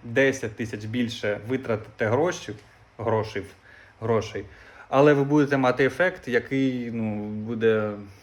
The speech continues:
вражати всіх ваших друзів та і вас кожен ранок, кожен вечір і тому подібне. Тому що білі стандартні умивальники — це вже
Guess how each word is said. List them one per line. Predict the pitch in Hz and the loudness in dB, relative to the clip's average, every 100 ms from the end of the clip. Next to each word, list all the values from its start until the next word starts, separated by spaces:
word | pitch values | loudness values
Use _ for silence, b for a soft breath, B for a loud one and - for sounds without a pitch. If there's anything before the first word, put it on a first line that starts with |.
| b b b - | b b b -4
вражати | 120 123 139 139 | 0 4 4 2
всіх | 113 - 123 | -4 -4 0
ваших | 120 117 110 | 0 0 -2
друзів | 135 156 135 127 113 | 0 0 0 -4 -2
та | 113 | -4
і | 110 | 0
вас | 123 139 - | 0 0 -2
кожен | - 123 117 110 | -2 0 0 0
ранок, | 135 135 104 | 2 2 0
кожен | 117 107 104 | -2 -2 0
вечір | 110 135 113 107 | 0 0 0 -6
і | |
тому | 107 107 | -8 -4
подібне. | 117 107 101 - B B B B - | -4 -4 -10 -12 B B B B -10
Тому | 113 113 | -6 -4
що | 110 - 113 107 101 B B - | -4 0 2 2 0 B B -16
білі | 120 156 180 160 | -8 -4 0 0
стандартні | 147 147 143 139 143 | 0 2 4 4 0
умивальники — | 139 139 156 147 123 | -4 0 2 2 0
це | 110 131 123 | 0 2 0
вже | 113 110 113 110 | 2 2 2 2